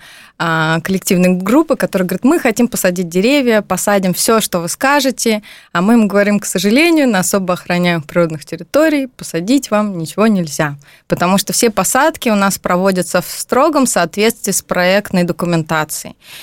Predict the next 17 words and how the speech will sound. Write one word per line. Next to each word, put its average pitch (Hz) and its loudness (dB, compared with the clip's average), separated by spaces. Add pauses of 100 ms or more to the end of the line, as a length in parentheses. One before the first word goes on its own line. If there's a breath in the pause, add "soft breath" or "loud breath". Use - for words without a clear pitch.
(120)
Это - 0
специалисты 226 0
выбирают 196 0
породу 226 0
дерева, 180 0
которое 175 -2
посадить, 160 -4
а, 170 0
расстояние, 202 2
которое, 180 0 (340 loud breath)
а, 175 2
должно, 180 2 (160)
должны 180 0
придерживаться, 185 0
технологию 196 2
посадки. 160 -4 (380 loud breath)
А, 170 0